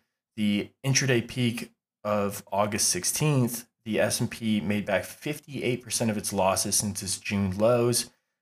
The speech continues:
Thus, we could say that the current event so far is looking incredibly similar to other super bubbles. Bam. And so take that as you will. I think that speaks to what we are seeing now.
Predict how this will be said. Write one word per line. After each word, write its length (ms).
Thus, 360
we 80
could 160
say 180
that 220
the 80
current 320
event 260
so 220
far 360
is 240
looking 540
incredibly 1200
similar 680
to 280
other 480
super 400
bubbles. 540
Bam. 300
And 160
so 560
take 260
that 160
as 220
you 80
will. 520
I 80
think 240
that 180
speaks 640
to 120
what 260
we 140
are 80
seeing 320
now. 440